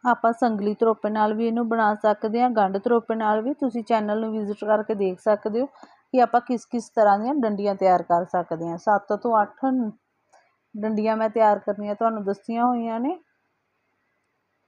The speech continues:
ਔਰ ਪੱਤੇ ਵੀ ਤੁਸੀਂ ਦੇਖ ਸਕਦੇ ਹੋ ਕਿਸ ਕਿਸ ਸ਼ੇਪ ਦੇ ਬਣਾਉਣੇ ਨੇ, ਪਰ ਆਪਾਂ ਜਿਵੇਂ ਦਾ ਫਲਾਵਰ ਬਣਾ ਰਹੇ ਹਾਂ ਨਾ, ਇਹਦੇ ਵਿੱਚ ਆਪਾਂ ਇਸ ਤਰ੍ਹਾਂ ਦੇ ਹੀ ਸਾਰੇ ਪੱਤੇ ਕੰਪਲੀਟ ਕਰਾਂਗੇ।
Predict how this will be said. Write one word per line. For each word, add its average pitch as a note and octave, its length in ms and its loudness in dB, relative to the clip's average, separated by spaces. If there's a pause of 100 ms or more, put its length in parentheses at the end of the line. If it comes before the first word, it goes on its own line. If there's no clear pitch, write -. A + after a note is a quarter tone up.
(1300)
ਔਰ A3 180 4
ਪੱਤੇ A#3 400 0
ਵੀ B3 100 0
ਤੁਸੀਂ B3 280 -2
ਦੇਖ G3+ 240 2
ਸਕਦੇ A3 380 0
ਹੋ B3 60 2
ਕਿਸ A#3+ 280 -6
ਕਿਸ G#3+ 260 -8
ਸ਼ੇਪ G#3 320 0
ਦੇ G3 80 2
ਬਣਾਉਣੇ F#3+ 420 -2
ਨੇ, B3 160 -4 (600)
ਪਰ B3+ 160 6
ਆਪਾਂ A#3+ 520 2
ਜਿਵੇਂ A3+ 300 -2
ਦਾ A#3 140 2
ਫਲਾਵਰ G#3+ 400 4
ਬਣਾ G#3 320 0
ਰਹੇ A#3+ 120 0
ਹਾਂ B3+ 80 0
ਨਾ, C#4+ 140 0
ਇਹਦੇ A3 260 0
ਵਿੱਚ B3 200 -2
ਆਪਾਂ B3 200 0
ਇਸ A#3+ 200 -2
ਤਰ੍ਹਾਂ A3 260 -2
ਦੇ A#3+ 160 -2
ਹੀ C#4 140 -2
ਸਾਰੇ G#3 300 2
ਪੱਤੇ G3+ 320 -6
ਕੰਪਲੀਟ F#3+ 480 -6
ਕਰਾਂਗੇ। F#3 540 -4